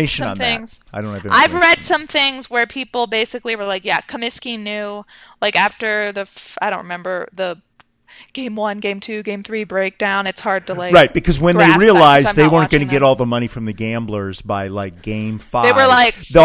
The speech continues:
Speaker 2: "We're
Speaker 1: of a
Speaker 2: done."
Speaker 1: sudden they tried to play as hard as they possibly could.
Speaker 2: They tried to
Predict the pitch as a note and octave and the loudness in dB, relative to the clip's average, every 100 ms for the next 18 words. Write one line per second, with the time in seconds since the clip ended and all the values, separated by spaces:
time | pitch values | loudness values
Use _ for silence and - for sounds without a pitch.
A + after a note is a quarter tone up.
0 | F#3 A#3 B3 A3 G3+ E3+ D3 D#3 C#3+ C#3 | 10 10 8 8 6 4 2 2 2 0
1 | - D3 C3+ A2+ - C3+ C3+ B2 B2 - | -2 0 0 -2 -2 0 0 -2 -10 -8
2 | A#2+ A2+ - G2+ G2+ - C3+ A2 F#2 G3+ | -6 -6 -6 -12 -14 -10 -6 -4 -4 -6
3 | - A3+ G3 | -4 -6 -8